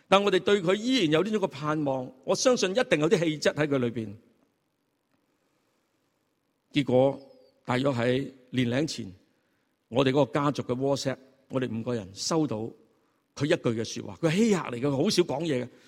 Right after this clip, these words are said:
佢都係打個工仔咁回應下嘅啫。嗰日佢竟然有個完整嘅句子打出嚟，佢話同事自殺已離世。啊，跟住呢，喺惠州拍緊片嘅細家姐即刻就 call 佢，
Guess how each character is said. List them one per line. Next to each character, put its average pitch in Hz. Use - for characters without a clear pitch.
佢 190
都 220
係 -
打 147
個 175
工 190
仔 156
咁 165
回 117
應 127
下 107
嘅 117
啫。 135
嗰 208
日 185
佢 160
竟 185
然 175
有 143
個 160
完 131
整 151
嘅 175
句 143
子 151
打 131
出 151
嚟， 117
佢 160
話 143
同 123
事 131
自 131
殺 135
已 120
離 104
世。 113
啊， 175
跟 190
住 143
呢， 165
喺 180
惠 143
州 175
拍 151
緊 151
片 139
嘅 143
細 139
家 156
姐 160
即 208
刻 185
就 135
call 160
佢， 123